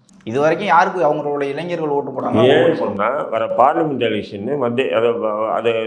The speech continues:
Speaker 2: சென்ட்ரல் கவர்மெண்ட் எலெக்ஷன், அது மத்திய அரசு தேர்ந்தெடுக்குது.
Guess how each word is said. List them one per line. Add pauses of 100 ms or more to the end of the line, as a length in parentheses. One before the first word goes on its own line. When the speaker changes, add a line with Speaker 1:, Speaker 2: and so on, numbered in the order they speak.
(220)
Speaker 2:
சென்ட்ரல்
கவர்மெண்ட்
எலெக்ஷன்,
அது
மத்திய
அரசு
தேர்ந்தெடுக்குது.